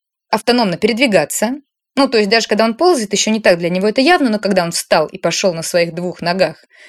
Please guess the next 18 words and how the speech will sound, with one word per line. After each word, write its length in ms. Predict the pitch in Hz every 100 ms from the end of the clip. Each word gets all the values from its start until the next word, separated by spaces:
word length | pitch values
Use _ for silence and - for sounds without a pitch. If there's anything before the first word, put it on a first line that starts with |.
| - - -
и 60 | 190
получил 440 | 202 214 - 160
такую 320 | 160 - 165
хорошую 640 | - 202 214 - 170 143 - _ -
автономию 600 | 180 - 208 214 160 156
в 80 | -
плане 300 | 196 170 151
взаимодействия 680 | 160 170 180 170 - 156
с 120 | 156 -
миром, 400 | 151 151 277 381 _ - - - _
это 240 | - 427 277
для 140 | 214
него 200 | 196 190 320
является 460 | 190 202 254 -
очень 460 | 180 202 - 143 196 -
резким 600 | - - - - 302 311 _
новым 480 | - 185 233 240 247 _ _ -
навыком. 540 | 220 196 151 - 151